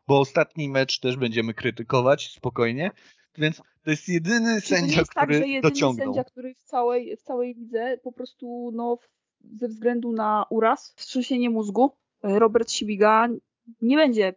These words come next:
Speaker 2: prawdopodobnie sędziował żadnego meczu w tych playoffach, a szkoda, bo
Speaker 1: No.
Speaker 2: został wybrany najlepszym arbitrem sezonu w tym
Speaker 1: Nie, nie, ja bym
Speaker 2: sezonu
Speaker 1: jednak,
Speaker 2: M L S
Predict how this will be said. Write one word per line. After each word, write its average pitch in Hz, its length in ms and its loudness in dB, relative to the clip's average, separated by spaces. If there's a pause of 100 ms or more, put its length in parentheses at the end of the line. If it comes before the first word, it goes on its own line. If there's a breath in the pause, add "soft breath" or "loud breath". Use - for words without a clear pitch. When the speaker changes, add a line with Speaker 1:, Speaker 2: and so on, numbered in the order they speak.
(120)
Speaker 2:
prawdopodobnie 202 640 -8
sędziował 208 380 -4
żadnego 226 340 0
meczu 190 200 -4
w - 40 -20
tych 208 140 -6
playoffach, 185 460 2
a 269 100 4
szkoda, 208 460 4 (180)
bo 208 280 2
Speaker 1:
No. 214 60 2
Speaker 2:
został 220 320 -4
wybrany 208 540 -4
najlepszym 214 480 -4
arbitrem 202 560 -4
sezonu 196 560 -6
w - 60 -18
tym 202 320 -6
Speaker 1:
Nie, 147 240 -2
nie, 156 280 -8
ja 156 240 2
bym 254 120 -4
Speaker 2:
sezonu 233 200 -2
Speaker 1:
jednak, 233 280 0
Speaker 2:
M 247 60 2
L 269 60 6
S 226 340 4